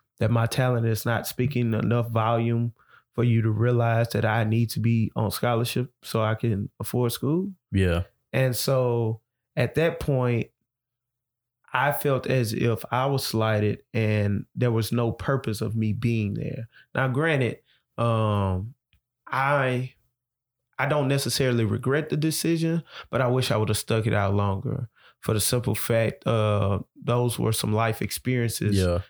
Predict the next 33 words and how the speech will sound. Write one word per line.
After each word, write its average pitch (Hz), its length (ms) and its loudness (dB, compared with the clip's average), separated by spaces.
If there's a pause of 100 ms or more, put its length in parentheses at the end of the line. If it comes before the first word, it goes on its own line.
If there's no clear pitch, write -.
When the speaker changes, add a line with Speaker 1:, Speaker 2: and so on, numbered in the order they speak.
(160)
Speaker 1:
that, 110 400 2 (220)
uh, 107 380 2
would 110 180 2
have 101 120 0
been 107 180 2
priceless 110 640 0
to - 120 -4
have. 107 420 0 (220)
Speaker 2:
Yeah. 85 260 0 (120)
'Cause 123 120 2
you 143 80 6
Speaker 1:
But 165 60 4
Speaker 2:
never 180 160 0
know 190 180 2
what 180 180 0
might 185 260 0
happen. 190 360 -2
You 120 60 -2
might 139 160 2
Speaker 1:
Exactly. 110 580 2
Speaker 2:
Yeah. 87 300 0
Speaker 1:
You 120 140 2
know, 107 380 0 (240)
two 143 240 -2
injuries 123 440 0
away 120 480 2
and 104 340 0 (800)
they 123 220 0
have 120 280 2
to 120 60 -4
call 107 260 0
me 117 180 0
up. 175 240 -4